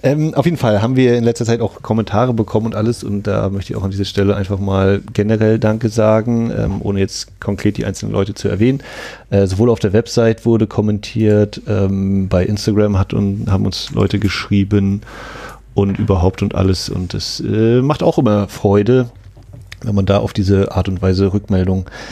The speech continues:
bekommt. Das wollte ich noch gesagt haben. So,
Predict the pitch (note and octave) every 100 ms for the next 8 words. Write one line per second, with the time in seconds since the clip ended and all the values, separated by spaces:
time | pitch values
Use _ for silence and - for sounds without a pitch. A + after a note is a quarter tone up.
0 | - - - A2+ - - G2 F2+ F2 -
1 | - - - - - F#2+ - - - G2
2 | F#2 G2+ G2 - G2 F#2+ F2+ - G2+ G2+
3 | G#2 G2+ F#2 - - - E2 - F2 -
4 | - - - - - F#2 F2+